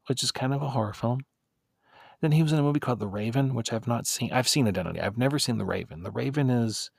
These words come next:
based on Edgar Allan Poe. I think John Cusack plays Edgar Allan Poe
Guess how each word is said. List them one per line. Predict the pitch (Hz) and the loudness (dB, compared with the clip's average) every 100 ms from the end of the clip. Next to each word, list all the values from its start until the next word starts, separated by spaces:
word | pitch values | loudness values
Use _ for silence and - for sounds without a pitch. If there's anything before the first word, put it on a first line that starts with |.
| _ _ _ _ _ _ _ _ _ _ _ _ _ _ 110 | _ _ _ _ _ _ _ _ _ _ _ _ _ _ -8
based | 113 131 151 - | -2 0 0 -2
on | 147 135 | -4 -4
Edgar | - 127 135 131 | -4 -4 -2 -2
Allan | 131 123 | -2 -2
Poe. | 127 | -4
I | 123 | -2
think | 160 151 - | -2 -2 -4
John | - 135 131 | -2 -2 -2
Cusack | - 139 - 131 - | -2 -4 -4 -8 -8
plays | - 110 117 131 - | -6 -4 -4 -8 -8
Edgar | 107 110 120 | -8 -6 -6
Allan | 117 117 113 | -4 -4 -4
Poe | - 117 113 | -2 -2 -2